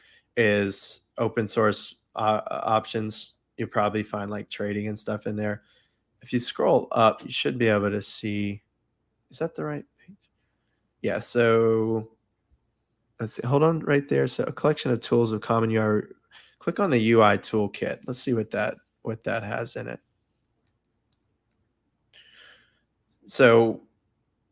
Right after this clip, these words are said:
like I said, you need to be able to look a little more back in this. It's not just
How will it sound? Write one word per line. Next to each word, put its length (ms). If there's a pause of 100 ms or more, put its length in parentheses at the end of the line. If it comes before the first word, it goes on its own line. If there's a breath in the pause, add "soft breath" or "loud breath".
(160)
like 180
I 100
said, 300
you 100
need 140
to 200 (180)
be 80
able 160
to 200
look 240
a 40
little 180
more 80
back 300
in 180
this. 240
It's 180
not 160
just 300